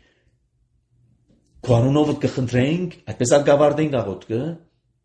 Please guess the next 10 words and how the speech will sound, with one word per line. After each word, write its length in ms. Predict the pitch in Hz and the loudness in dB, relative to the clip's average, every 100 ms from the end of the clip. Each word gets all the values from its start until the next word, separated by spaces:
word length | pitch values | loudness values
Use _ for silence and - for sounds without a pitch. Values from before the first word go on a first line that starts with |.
| _ _ _ _ _ _ _ _ _ _ _ _ _ _ _ _ _ | _ _ _ _ _ _ _ _ _ _ _ _ _ _ _ _ _
Բայց 180 | 131 127 | -4 0
այդ 160 | 120 - | 0 0
աղոթքը, 440 | 123 113 131 - - | -2 0 -2 -4 -4
սիրեներ, 460 | 120 120 131 120 - _ _ _ _ - | -2 0 -2 -4 -10 _ _ _ _ -14
փարերու, 720 | 131 123 123 131 131 139 123 104 - _ _ _ _ _ - | -4 -2 2 0 2 2 0 -2 -10 _ _ _ _ _ -6
փարեր 560 | 127 131 135 135 110 - - | 0 2 4 4 2 -6 -4
արդասանելու 920 | 117 113 120 - 117 117 120 131 123 110 - _ _ - | -2 -2 -4 -4 -2 -2 0 0 0 -2 -10 _ _ -4
այդ 180 | 117 - | -4 -2
արդայությունը 800 | 120 117 117 117 113 110 151 107 | -2 0 2 0 -2 -6 -6 -6
չլան, 520 | - 113 110 131 110 | -6 -6 -4 -4 -8